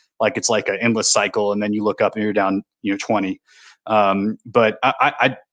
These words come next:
I will be curious to know if, if Bam can actually stop Giannis. The answer is probably no. Uh, but I think Jimmy stops Middleton. I think Jimmy's really gonna frustrate Middleton. That's, like, one of his things. He's a, he's kind of a grade A pest, both, you know, in terms of him, him being a talker and his defensive style as well.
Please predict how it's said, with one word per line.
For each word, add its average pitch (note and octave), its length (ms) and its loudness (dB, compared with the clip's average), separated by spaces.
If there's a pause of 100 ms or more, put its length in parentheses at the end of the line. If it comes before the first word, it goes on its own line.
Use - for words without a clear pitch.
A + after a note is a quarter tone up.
(440)
I A#2 80 4
will F#3 100 6
be D#3+ 100 4
curious C3+ 300 4
to A#2+ 80 0
know G#2+ 340 4
if, G#2+ 320 -6
if - 280 -10 (140)
Bam A2 260 0
can A2 120 -2
actually G#2 280 -2
stop G#2 260 2
Giannis. G2+ 380 -4 (100)
The A#2+ 120 -2
answer A2 180 -2
is F#2+ 60 -10
probably G#2 300 0
no. G2+ 360 -4 (240)
Uh, G#2 180 2
but - 120 0
I G#3 60 4
think G3+ 240 4
Jimmy F#3+ 300 4
stops - 560 0
Middleton. A2 400 0 (440)
I B2 120 2
think D#3 160 2
Jimmy's B2+ 280 4
really A2+ 220 2
gonna A2 160 0
frustrate A2+ 520 0
Middleton. B2 520 0 (220)
That's, A2+ 140 -2
like, A2 140 2
one A2+ 100 2
of G2+ 100 -6
his G2+ 140 -6
things. A2+ 320 2
He's G#2+ 180 -4
a, G2 220 -4 (220)
he's A2+ 100 -6
kind C3 180 -2
of A2 60 -2
a G#2+ 60 -2
grade G2+ 240 0
A G2 100 -2
pest, G#2+ 460 0
both, G#2+ 260 0 (180)
you G#2+ 140 -4
know, G#2 80 0
in G2+ 60 -4
terms G2+ 240 -2
of F#2+ 100 -6
him, G2+ 220 -6
him A#2+ 160 -2
being G#2+ 120 -2
a G2+ 40 -4
talker G#2 400 0
and G2+ 120 -4
his G2+ 120 -8
defensive G#2 340 -8
style G#2 300 -2
as G2+ 120 -6
well. G#2+ 360 -2